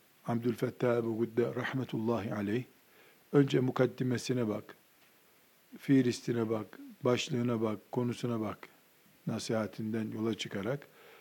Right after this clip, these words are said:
başlığını baktık, mukaddimesine baktık, kitabı tanımaya çalıştık. Fihristini inceleyelim.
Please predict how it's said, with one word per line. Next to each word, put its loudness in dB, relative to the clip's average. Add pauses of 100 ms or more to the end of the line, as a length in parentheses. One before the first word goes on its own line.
(300)
başlığını 2
baktık, -6 (160)
mukaddimesine 2
baktık, -6 (540)
kitabı 2
tanımaya 2
çalıştık. -6 (580)
Fihristini 2 (480)
inceleyelim. -4